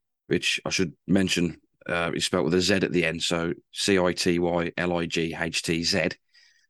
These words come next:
Uh, they're on Spotify by that. They're also on Twitter at City Lights Music and Instagram just at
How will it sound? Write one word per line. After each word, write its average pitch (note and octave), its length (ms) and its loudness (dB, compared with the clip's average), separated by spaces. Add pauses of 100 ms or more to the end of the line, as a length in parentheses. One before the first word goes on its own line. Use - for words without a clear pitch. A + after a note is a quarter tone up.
(100)
Uh, D#2+ 240 -2
they're A2+ 120 4
on F#2+ 60 2
Spotify E2+ 720 -2 (340)
by E2 140 -4
that. F2+ 200 2
They're F2 100 2
also E2+ 240 0
on D#2+ 80 -2
Twitter G2 440 -2 (380)
at - 220 -4
City F#2+ 320 0
Lights F2+ 280 2
Music F#2 460 2 (460)
and E2 240 -6
Instagram F2 560 -2
just D#2+ 240 -4
at E2+ 180 -4